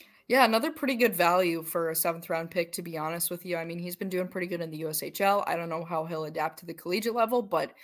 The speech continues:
seems like those two U S H L picks, pretty good value for seventh rounders. Uh, he has, like, thirty-five points, so that's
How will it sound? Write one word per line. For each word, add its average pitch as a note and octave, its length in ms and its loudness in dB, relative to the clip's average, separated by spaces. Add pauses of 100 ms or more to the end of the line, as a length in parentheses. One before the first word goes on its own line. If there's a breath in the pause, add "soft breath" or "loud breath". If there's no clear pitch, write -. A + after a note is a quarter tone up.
(140 loud breath)
seems C4 240 0
like A#3 120 2
those G3 220 0
two G3 280 -4
U F3 160 0
S F3 120 0
H E3+ 160 -4
L D#3 140 -2
picks, D#3+ 260 -6
pretty F3+ 220 -8
good E3 180 -2
value D#3+ 340 0
for F3 160 -4
seventh F3 400 -4
rounders. F#3 580 -4
Uh, D#3 340 -2 (340)
he - 160 -8
has, D#3 220 -2
like, D3+ 160 -8
thirty-five D#3+ 480 -2
points, G#3+ 340 -2
so E3+ 80 -4
that's D#3 240 -6